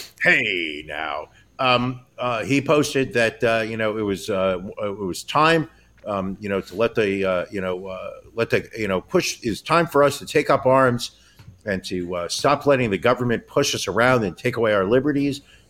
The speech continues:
Um, you know, if any, if, if nobody heard from him again on social media, it was because the government got to him.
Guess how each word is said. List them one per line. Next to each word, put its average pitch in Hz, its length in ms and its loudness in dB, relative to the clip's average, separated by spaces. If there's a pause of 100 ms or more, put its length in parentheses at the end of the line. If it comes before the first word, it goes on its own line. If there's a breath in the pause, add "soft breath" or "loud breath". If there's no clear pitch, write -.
(100)
Um, 90 340 -4 (140)
you 101 100 -10
know, 87 120 0
if - 120 -6
any, 120 220 -2
if, 98 220 -2 (180)
if 101 220 -4
nobody 131 320 4
heard 123 320 2
from 110 160 -6
him 120 320 2
again 113 320 2
on 104 160 0
social 95 360 -2
media, 151 360 2
it - 400 -12
was 90 120 -8
because - 320 -4
the 85 80 -14
government 143 400 2
got 135 280 2
to 98 120 -2
him. - 140 -12